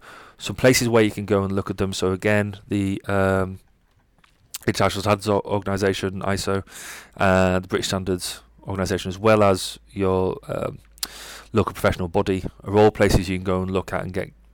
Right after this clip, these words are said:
get bits of guidance about where to go from. Talk with each other,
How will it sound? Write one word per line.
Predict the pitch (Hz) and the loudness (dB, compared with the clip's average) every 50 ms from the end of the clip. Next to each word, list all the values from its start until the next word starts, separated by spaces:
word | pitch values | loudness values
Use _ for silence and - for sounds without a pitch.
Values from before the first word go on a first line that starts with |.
| _ | _
get | - 92 - - - - | -4 -4 -4 -4 -6 -8
bits | - 90 - 90 | -8 -8 -6 -6
of | 85 | -6
guidance | - 87 90 90 87 | -4 -4 -6 -6 -8
about | - - 90 87 | -8 -8 -6 -6
where | 87 92 90 | -4 -4 -4
to | - 92 | -4 -4
go | 85 92 87 | -2 -4 -4
from. | - - 87 87 - - - - - - - - - - - - - _ _ - _ _ _ _ - - - - - - | -4 -6 -12 -12 -12 -18 -20 -18 -18 -18 -20 -20 -20 -20 -20 -20 -20 _ _ -20 _ _ _ _ -20 -20 -20 -16 -6 0
Talk | - 135 131 - - | 2 4 4 4 2
with | 120 | 0
each | 107 98 - - | 0 0 0 0
other, | 127 120 123 123 - | 2 4 4 2 2